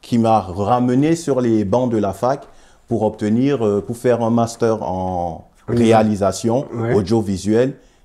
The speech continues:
Speaker 1: et donc réalisation, production. Et le désir d'indépendance m'a amené, euh, naturellement à la production.
Speaker 2: Ok. Donc, euh, justement, S A J, toi, ton premier amour, c'est, c'est la musique, c'est le rap. C'est, mais alors, comment tu deviens tout simplement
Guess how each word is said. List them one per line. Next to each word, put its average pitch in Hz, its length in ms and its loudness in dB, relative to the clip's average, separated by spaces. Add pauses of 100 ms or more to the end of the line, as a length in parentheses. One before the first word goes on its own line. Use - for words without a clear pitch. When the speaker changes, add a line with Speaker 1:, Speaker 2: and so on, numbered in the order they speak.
(120)
Speaker 1:
et 90 80 -4
donc 107 220 0
réalisation, 101 760 0
production. 113 800 -2 (440)
Et - 40 -6
le 87 120 0
désir 92 300 -2
d'indépendance 92 680 -4
m'a 104 140 0
amené, 101 540 0
euh, 85 600 -6 (240)
naturellement 104 800 -2
à 95 60 -4
la 90 100 -2
production. 92 680 -6 (440)
Speaker 2:
Ok. 135 260 -2 (340)
Donc, 156 280 0
euh, 113 180 0
justement, 117 560 0
S 127 140 -2
A 123 80 4
J, 120 140 -2
toi, 165 140 2
ton 147 140 -2
premier 139 280 0
amour, 123 380 0
c'est, 95 320 0
c'est 101 220 -2
la 87 100 0
musique, 98 540 -4 (140)
c'est - 140 -2
le 101 100 2
rap. 113 480 -2 (280)
C'est, 90 640 0 (160)
mais 107 160 0
alors, 92 320 0
comment 139 260 -2
tu 135 140 -6
deviens 110 340 0
tout 117 140 -8
simplement 101 600 -4